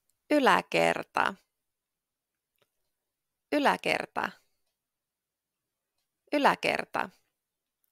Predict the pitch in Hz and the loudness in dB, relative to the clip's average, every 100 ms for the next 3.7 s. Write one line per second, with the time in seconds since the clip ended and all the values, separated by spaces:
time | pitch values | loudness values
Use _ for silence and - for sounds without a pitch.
0 | - _ 196 190 185 180 165 180 170 - | -20 _ -8 -8 -10 -10 -8 -6 -8 -10
1 | - - 226 214 220 254 233 - 214 202 | -10 -4 -2 -2 0 0 0 -4 -2 -2
2 | 208 - - _ _ _ _ _ - 262 | -2 -6 -10 _ _ _ _ _ 4 4
3 | 95 - 90 - - - - | 2 -2 -4 -4 -8 -6 -6